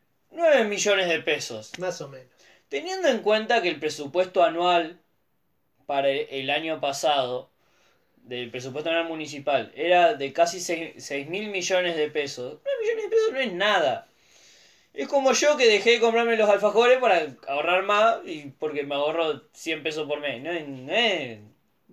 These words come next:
Speaker 1: no
Speaker 2: Claro.
Speaker 1: cambia nada.
Speaker 2: Claro, claro. Bueno, el amigo Corral.
Speaker 1: El amigo
Speaker 2: Eh,
Speaker 1: Corral.
Speaker 2: que, que, que estamos esperando. Si nos manda algo,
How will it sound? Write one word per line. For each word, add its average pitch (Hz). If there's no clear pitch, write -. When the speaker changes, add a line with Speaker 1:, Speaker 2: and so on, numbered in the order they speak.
Speaker 1:
no -
Speaker 2:
Claro. 180
Speaker 1:
cambia 247
nada. 226
Speaker 2:
Claro, 170
claro. 156
Bueno, 185
el 294
amigo 202
Corral. 175
Speaker 1:
El -
amigo 214
Speaker 2:
Eh, -
Speaker 1:
Corral. 233
Speaker 2:
que, 220
que, 240
que 254
estamos 269
esperando. 175
Si 165
nos 160
manda 208
algo, 196